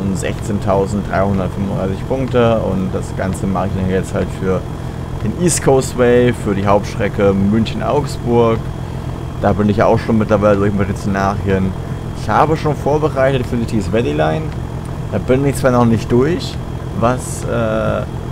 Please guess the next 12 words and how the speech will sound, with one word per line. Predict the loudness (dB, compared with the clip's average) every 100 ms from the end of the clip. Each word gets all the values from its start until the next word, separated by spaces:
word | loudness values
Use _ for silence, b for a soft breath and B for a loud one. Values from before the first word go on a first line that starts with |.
| -6 -4
alle | 0 0
Szenarien | 0 -2 0 0 0 0
betrifft. | 0 0 -2 -2
Ich | -2
glaub, | 0 0
mir | -2
fehlen | -2 0 0
noch | 0
drei | 0 0 0
Stück | -2 -4
oder | -2 0 0
so | 0 -2